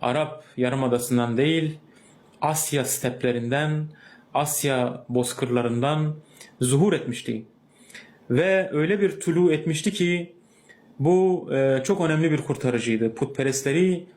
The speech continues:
bu kafa, kafa karışıklığından kurtaracaktı. Ve diyecekti ki bu söz peygambere aittir. Benim süper bir aklım var. Ben bir ay gidip gelebiliyorum.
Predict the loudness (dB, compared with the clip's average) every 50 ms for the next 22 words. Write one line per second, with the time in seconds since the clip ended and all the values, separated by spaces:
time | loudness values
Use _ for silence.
0 | _ -8 -6 -6 -4 -6 -4 -4 -4 -6 -6 -6 -6 -4 -2 -2 -2 -2 0 -2
1 | -2 -2 -4 -6 -4 -2 -2 -2 0 0 0 0 0 -2 -4 -8 -10 -14 -18 -20
2 | -20 -20 -20 -20 -16 -8 -6 -6 -4 -2 -2 -2 0 0 -2 -4 -4 -2 -2 -2
3 | -2 -2 -6 -12 -20 -20 -20 -20 -20 -20 -20 -14 -6 -2 0 2 2 2 2 2
4 | 0 0 0 0 0 0 0 -2 -2 -2 -4 -2 -2 0 0 2 2 0 -2 -4
5 | -4 -2 -2 0 0 0 0 -2 -2 -2 -2 -2 0 0 0 0 0 2 2 2
6 | 2 2 0 -2 -4 -4 -4 -4 -4 -4 -4 -2 -2 0 -2 -2 -2 -2 -4 -2
7 | -2 -2 -2 -2 -4 -6 -8 -6 -2 -2 0 0 -2 -2 -2 -2 0 2 2 2
8 | 2 0 -2 -8 -16 -18 -20 -20 -20 -20 -18 -8 -2 -2 0 0 0 -2 0 2
9 | 2 2 2 2 2 2 0 0 -2 -4 -8 -14 -20 _ _ _ _ _ -4 -2
10 | -2 -2 -2 -2 -2 -2 0 0 0 0 0 0 0 0 0 -2 -6 -8